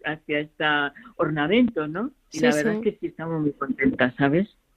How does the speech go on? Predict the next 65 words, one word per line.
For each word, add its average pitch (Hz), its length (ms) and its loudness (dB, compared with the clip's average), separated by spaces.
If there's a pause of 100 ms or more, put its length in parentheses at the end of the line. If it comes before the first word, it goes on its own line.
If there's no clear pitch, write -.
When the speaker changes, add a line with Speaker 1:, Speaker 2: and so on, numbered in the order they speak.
Speaker 2:
No, 233 100 2
es 233 120 6
verdad, 240 420 6
es 220 160 0
algo, 233 480 6
Speaker 1:
Bueno. - 20 0
Speaker 2:
es 226 140 4
algo 240 240 6
muy 254 260 8
especial 254 640 4
que, 214 340 -2
que 214 120 -2
se 214 100 -4
da, 220 220 2
bueno, 220 240 0
en 190 80 -6
toda 220 120 2
la 233 80 4
fundación 226 460 2
y 247 60 4
en 233 60 4
el, 214 280 2
y 214 80 0
en 208 120 0
el 202 100 0
taller 220 280 2
también, 226 440 4
¿no? 214 80 0
Esta, 208 480 0
esta 233 220 0
gratuidad. 226 500 4 (180)
Speaker 1:
Sí, 208 160 4
Speaker 2:
Y 226 80 4
Speaker 1:
sí, - 0 -
Speaker 2:
además, 247 420 8
Speaker 1:
sí. - 0 - (320)
Speaker 2:
yo 214 140 4
he 262 40 6
Speaker 1:
Sí, 269 80 8
es 302 60 10
Speaker 2:
tenido 302 120 10
la 294 80 10
Speaker 1:
verdad. - 0 -
Speaker 2:
oportunidad 277 520 6
de 269 120 8
ver, 269 360 4
te 240 120 -2
comentaba 240 400 6
antes, 226 320 2
¿no? 240 100 2
Algunos 240 360 2
de 233 40 0
estos 226 240 -4
paños, 247 320 4
incluso 220 300 -2
estoy 240 180 -2
recordando 233 520 2
el 226 100 0
que 226 80 -2
hay 226 80 2
en 226 80 2
el 220 100 -2
confesionario 220 580 -2
del 208 140 0
Seminario 214 640 0